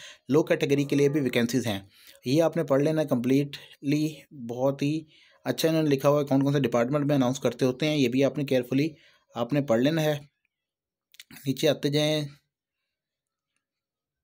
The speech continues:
देखें जी, बाईस फरवरी को उसका अनाउंसमेंट हुई है और छः लास्ट डेट है इसकी। इसकी अनाउंसमेंट थोड़ी लेट हुई है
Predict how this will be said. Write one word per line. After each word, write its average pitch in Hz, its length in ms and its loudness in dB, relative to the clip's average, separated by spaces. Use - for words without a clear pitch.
देखें 143 240 -2
जी, 170 100 0
बाईस 120 400 0
फरवरी 160 300 0
को 165 100 0
उसका 156 200 -4
अनाउंसमेंट 151 400 -2
हुई 160 100 -2
है 160 80 2
और 156 100 0
छः 139 300 2
लास्ट 117 360 2
डेट 156 200 2
है 156 100 2
इसकी। 156 220 -2
इसकी 160 200 -2
अनाउंसमेंट 147 460 -2
थोड़ी 156 160 0
लेट 143 300 2
हुई 156 140 -2
है 160 140 0